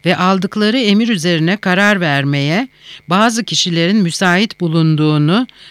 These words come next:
tecrübeyle anladığım askeriyenin tek başına bırakılmamasıdır.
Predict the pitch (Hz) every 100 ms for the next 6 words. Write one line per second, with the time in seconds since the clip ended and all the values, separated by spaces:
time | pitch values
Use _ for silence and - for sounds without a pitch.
0 | _ 175 180 170 190 202 233 208 139 147
1 | 151 151 139 151 165 269 - _ - -
2 | - 175 - 214 196 202 196 220 254 240
3 | - - 165 170 240 233 202 - 190 156
4 | 131 135 - 123 131 -